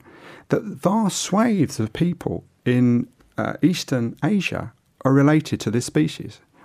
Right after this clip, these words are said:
Well, no one even knew that it, that they existed before about two years ago. How many other species, hominid species, have we not discovered? I mean, I remember, sorry, I remember, I remember years ago, uh, was it Richard, um, uh, Leakey did a T V series, and, uh, I was very impressed,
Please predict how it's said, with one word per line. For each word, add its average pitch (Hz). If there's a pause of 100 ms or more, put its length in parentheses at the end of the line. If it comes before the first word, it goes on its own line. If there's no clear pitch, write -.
Well, 170
no 175
one 143
even 127
knew 131
that 120
it, 127
that 127
they 135
existed 143 (180)
before 110
about -
two 110
years 135
ago. -
How 240
many 214
other 220
species, - (100)
hominid 151
species, - (300)
have 135
we 139
not 123
discovered? 185 (440)
I 185
mean, 196
I 208
remember, 214
sorry, 139
I -
remember, 151
I 160
remember 175
years 202
ago, - (480)
uh, 127
was 147
it -
Richard, 139
um, 139 (340)
uh, 123
Leakey 139
did 117
a -
T 135
V 123
series, - (500)
and, 131
uh, 135
I 131
was 147
very 185
impressed, 139